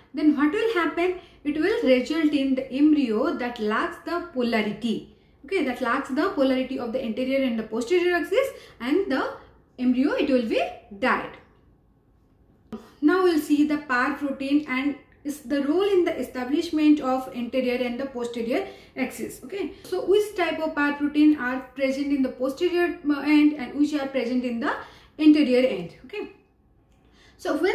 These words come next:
the pass the sperm, it enter into the egg, what will happen? The egg nucleus, it will undergo the process of the meiosis. It will start the process of meiosis at the anterior end. And the cortical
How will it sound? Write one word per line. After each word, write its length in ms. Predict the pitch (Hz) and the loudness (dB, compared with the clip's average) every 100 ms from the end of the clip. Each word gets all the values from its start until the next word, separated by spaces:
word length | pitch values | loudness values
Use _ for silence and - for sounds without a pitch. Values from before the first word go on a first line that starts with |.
| 539 | 0
the 100 | 539 | 0
pass 260 | 349 320 - | 0 -2 -2
the 60 | |
sperm, 460 | 339 - 262 247 302 | -6 -4 -2 4 6
it 120 | 294 | 4
enter 280 | 262 254 302 | 0 0 0
into 360 | 311 285 294 294 | 2 2 4 2
the 220 | 285 - | 0 -2
egg, 320 | 220 202 226 - - - - | 0 0 -4 -14 -20 -20 -6
what 140 | 285 | 0
will 140 | 381 285 | 2 2
happen? 380 | 226 - 240 | 0 -2 -2
The 120 | 262 - - | -2 -4 -4
egg 240 | 339 381 | -2 4
nucleus, 480 | 294 254 220 254 359 | 4 4 0 -4 -2
it 140 | 269 | -4
will 160 | 247 247 | -4 -6
undergo 400 | 220 214 233 233 | -4 -4 -4 -6
the 100 | 233 | -6
process 400 | 240 220 214 233 | -4 -6 -6 -8
of 140 | 240 208 | -8 -4
the 200 | 349 - - - _ - | -2 -2 -6 -20 _ 0
meiosis. 540 | 311 311 233 - - | 4 4 4 0 -10
It 80 | - | -12
will 100 | 240 | -12
start 340 | 233 254 226 220 | -12 -8 -6 -6
the 60 | |
process 380 | - 240 240 226 | -10 -10 -10 -6
of 260 | 370 539 - - - - _ _ _ | -4 -6 -10 -20 -20 -20 _ _ _
meiosis 580 | 349 415 427 480 - - | 2 2 2 0 -4 -6
at 80 | 320 | -4
the 60 | 359 | 0
anterior 520 | 349 370 370 370 381 | 0 2 2 2 0
end. 140 | - - - - - - - | -4 -12 -20 -20 -20 -20 -10
And 140 | 359 392 | -4 -4
the 60 | - | -2
cortical 460 | 349 349 453 466 | 0 0 0 -2